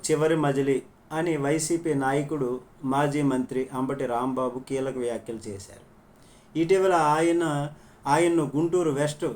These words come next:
ఆ, పశ్చిమ నియోజకవర్గ సమన్వయకర్తగా వైఎస్ జగన్మోహన్ రెడ్డి గారు నియమించినటువంటి సంగతి తెలిసినటువంటిదే.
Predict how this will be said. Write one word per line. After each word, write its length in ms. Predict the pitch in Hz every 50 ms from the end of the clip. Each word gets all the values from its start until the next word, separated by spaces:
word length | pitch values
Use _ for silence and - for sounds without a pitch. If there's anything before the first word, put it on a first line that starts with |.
| -
ఆ, 200 | 143 139 135 127 - -
పశ్చిమ 300 | 143 139 143 175 170 170
నియోజకవర్గ 720 | 165 160 160 160 156 143 143 160 151 151 151 143 147 135
సమన్వయకర్తగా 960 | - 135 139 151 156 156 156 156 151 143 143 151 143 143 - 151 143 156 160
వైఎస్ 300 | 151 139 143 147 139 135
జగన్మోహన్ 580 | 135 135 127 143 143 147 147 143 143 143 143
రెడ్డి 200 | 135 135 127 127
గారు 200 | 131 135 131 120
నియమించినటువంటి 840 | 113 113 123 131 135 139 135 127 135 131 127 120 - 127 123 113 113 107
సంగతి 640 | - 117 117 120 127 127 - 151 123 117 127 - - -
తెలిసినటువంటిదే. 800 | 139 127 123 - 131 117 104 - 107 98 92 - 95 95 92